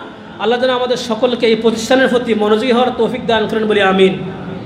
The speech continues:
আল্লাহর কাছে দোয়া করি, আল্লাহ যেন এই প্রতিষ্ঠানকে কিয়ামত পর্যন্ত কবুল করেন, বলি আমিন। যারা দান করেছে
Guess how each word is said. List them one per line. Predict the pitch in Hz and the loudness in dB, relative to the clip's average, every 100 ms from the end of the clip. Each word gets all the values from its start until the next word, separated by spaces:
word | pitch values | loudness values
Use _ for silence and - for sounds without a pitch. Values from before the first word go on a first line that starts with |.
| - - - - - - - - | -14 -16 -16 -18 -18 -18 -14 -2
আল্লাহর | 202 226 | 2 4
কাছে | 233 277 | 2 0
দোয়া | 247 247 | 2 2
করি, | 262 285 | 4 4
আল্লাহ | 262 247 | 4 2
যেন | 247 262 | 2 4
এই | 240 | 2
প্রতিষ্ঠানকে | 233 269 - - 262 233 | 0 -2 -2 -2 0 0
কিয়ামত | - 226 240 254 - | 2 2 2 0 0
পর্যন্ত | 254 247 233 | -2 0 -2
কবুল | 233 233 240 | 2 2 0
করেন, | 240 226 220 | 0 0 2
বলি | 214 | 4
আমিন। | 202 196 196 170 - - - - 165 | 4 2 0 0 -4 -10 -10 -10 -4
যারা | 196 254 - - | 0 0 0 -4
দান | 247 254 254 | -2 -4 -2
করেছে | 277 277 | -2 -2